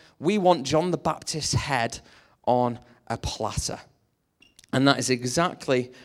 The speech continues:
what happens. Herod doesn't like it, but he's made a rash vow, and because he's made a rash vow, and because the people are now expecting him to keep it, he follows through, and John gets killed.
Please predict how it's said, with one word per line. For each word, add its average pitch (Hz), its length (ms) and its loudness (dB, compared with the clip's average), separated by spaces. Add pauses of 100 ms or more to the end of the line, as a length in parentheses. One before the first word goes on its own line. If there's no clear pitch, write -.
(140)
what 113 220 -2
happens. 120 560 -10 (220)
Herod 190 280 6
doesn't 147 240 0
like 160 380 0
it, 262 200 0 (600)
but 131 160 4
he's 131 120 0
made 156 280 4
a 143 40 6
rash 151 340 0
vow, 139 420 0
and 156 120 -4
because 202 260 2
he's 214 140 2
made 147 200 2
a 131 60 0
rash 123 260 -2
vow, 131 240 2
and 147 100 2
because 180 220 2
the 185 80 0
people 208 340 2
are 170 60 6
now 170 180 2
expecting 180 600 2
him 165 160 2
to 160 100 -6
keep 214 320 -6
it, 147 280 -2 (280)
he - 80 -10
follows 151 400 4
through, 151 360 4 (380)
and 131 240 0
John 139 540 6 (400)
gets - 420 0 (240)
killed. 131 420 6